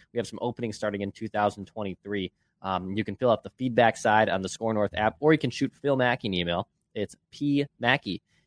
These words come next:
at H B I dot com if you want to, uh, fill something out there, or maybe there's a business you think we, we would love to endorse. Give us ideas. We're obviously, um, all, all for that as well. So,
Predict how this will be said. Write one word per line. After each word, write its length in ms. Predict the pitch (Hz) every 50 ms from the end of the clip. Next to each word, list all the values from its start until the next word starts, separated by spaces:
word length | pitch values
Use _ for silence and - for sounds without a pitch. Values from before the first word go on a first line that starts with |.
| _ _
at 220 | - 95 95 95 -
H 280 | - 113 113 107 - -
B 140 | 117 110 107
I 180 | 101 101 101
dot 260 | 101 95 92 90 - -
com 320 | - - 101 101 107 107
if 140 | 95 - -
you 60 | 98
want 200 | 95 98 95 95
to, 120 | 95 92 92
uh, 140 | 90 87 87 -
fill 140 | - 104 101
something 280 | - - 95 - 87 101
out 200 | 120 131 - -
there, 240 | 135 135 135 127 110
or 40 | 104
maybe 180 | 113 131 135
there's 180 | 117 120 107 101
a 40 | 95
business 320 | 104 113 104 107 104 -
you 80 | 98 90
think 180 | - 101 90 -
we, 120 | 98 87 - -
we 140 | 104 127
would 100 | 143 143
love 200 | 127 131 131 127 -
to 140 | - 127 127
endorse. 400 | 120 120 123 127 127 123 - - _ _ _ _ _ _ _ _
Give 120 | - 180
us 120 | 180 170 -
ideas. 360 | 165 160 156 165 123 90 92
We're 120 | 101 113
obviously, 540 | 117 123 120 113 117 - - 117 110 110 107
um, 300 | 104 101 98 92 98 - - -
all, 140 | 107 110 -
all 240 | - 110 107 - _
for 160 | 113 113 104
that 220 | 101 98 98 - -
as 160 | - 87 90
well. 220 | 87 98 90 82
So, 300 | 82 - - 92 85 82